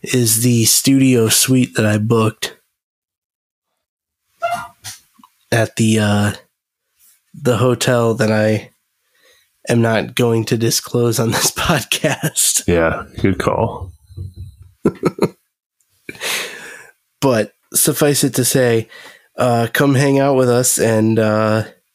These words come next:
Speaker 1: perhaps you'll get the info about the, the, uh, hotel suite. 'Cause I certainly think, you know, th-, I think honestly,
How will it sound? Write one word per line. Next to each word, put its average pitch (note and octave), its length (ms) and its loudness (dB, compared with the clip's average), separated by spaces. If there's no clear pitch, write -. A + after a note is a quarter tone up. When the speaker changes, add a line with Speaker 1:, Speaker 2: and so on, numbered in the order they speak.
Speaker 1:
perhaps B2 420 0
you'll A#2+ 140 2
get B2 200 0
the B2+ 140 2
info B2 420 2
about G#2+ 320 0
the, A2 280 0
the, A2+ 200 2
uh, G#2 260 2
hotel A2+ 340 2
suite. G#2 360 0
'Cause B2 140 0
I A2+ 80 2
certainly B2 460 2
think, B2+ 420 0
you B2 80 2
know, A2+ 280 0
th-, - 320 -12
I B2+ 140 2
think F3+ 380 2
honestly, C#3+ 800 0